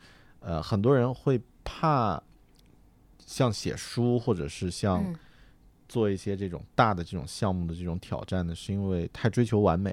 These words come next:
Speaker 1: 了，就太，
Speaker 2: 是。 <laughs>
Speaker 1: 太想把这个事情做到一个，呃，就是自己够不着的那个程度的完美。
Speaker 2: 对。
Speaker 1: <laughs> 那么就，
Speaker 2: 嗯。
Speaker 1: 就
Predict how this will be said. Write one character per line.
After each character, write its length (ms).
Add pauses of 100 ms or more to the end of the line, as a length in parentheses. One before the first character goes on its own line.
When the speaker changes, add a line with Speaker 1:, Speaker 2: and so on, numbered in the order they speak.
(100)
Speaker 1:
了， 100 (580)
就 120
太， 300
Speaker 2:
是。 80
<laughs> 40
Speaker 1:
太 320
想 240 (140)
把 260
这 160
个 80
事 160
情 180
做 220
到 220
一 100
个， 260 (600)
呃， 440
就 140
是 560 (560)
自 160
己 100 (120)
够 120
不 140
着 260
的 100
那 120
个 80
程 300
度 120
的 80
完 220
美。 140 (280)
Speaker 2:
对。 160 (140)
Speaker 1:
<laughs> 120
那 100
么 200
就， 280
Speaker 2:
嗯。 60 (360)
Speaker 1:
就 340